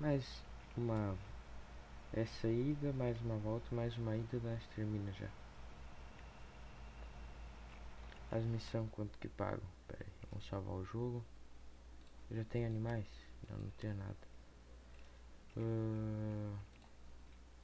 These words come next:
trinta e seis mil pra colher trigo.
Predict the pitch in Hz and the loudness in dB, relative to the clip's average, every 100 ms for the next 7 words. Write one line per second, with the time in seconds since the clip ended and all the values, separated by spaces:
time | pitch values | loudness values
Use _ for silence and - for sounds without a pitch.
0 | - - - 123 135 131 127 - 120 117 | -12 -12 -4 4 4 6 2 4 4 4
1 | 110 110 117 147 - 123 - 110 107 117 | 4 4 4 2 2 0 2 2 4 4
2 | 139 147 151 - - 113 120 120 - | 2 0 -2 -10 0 4 4 4 2